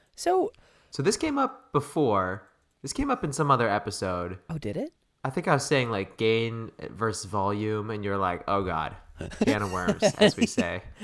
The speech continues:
Speaker 1: Oh,
Speaker 2: Here at
Speaker 1: God,
Speaker 2: the
Speaker 1: can of
Speaker 2: Tune Shed.
Speaker 1: worms. Oh, my God, are we opening the gain versus volume can of worms? Let's do it.
Speaker 2: I think,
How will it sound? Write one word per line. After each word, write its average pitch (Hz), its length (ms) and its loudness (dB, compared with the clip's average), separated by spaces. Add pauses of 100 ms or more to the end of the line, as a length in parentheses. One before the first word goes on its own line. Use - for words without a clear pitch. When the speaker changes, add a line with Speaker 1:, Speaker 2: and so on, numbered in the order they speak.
(140)
Speaker 1:
Oh, - 120 6
Speaker 2:
Here 160 40 8
at 151 60 4
Speaker 1:
God, 131 240 4
Speaker 2:
the 113 60 -4
Speaker 1:
can 156 220 4
of 160 80 4
Speaker 2:
Tune 156 100 4
Shed. 143 100 4
Speaker 1:
worms. 107 180 -4 (400)
Oh, 196 100 -4
my 208 120 -2
God, 190 240 -2
are 180 40 0
we 175 140 2
opening 202 440 0
the 185 100 6
gain 156 320 2
versus 170 280 0
volume 143 460 0
can 147 280 0
of 135 120 -2
worms? 135 560 0 (120)
Let's 220 240 -4
do 226 260 -4
it. 233 60 2
Speaker 2:
I - 160 0
think, 180 400 -4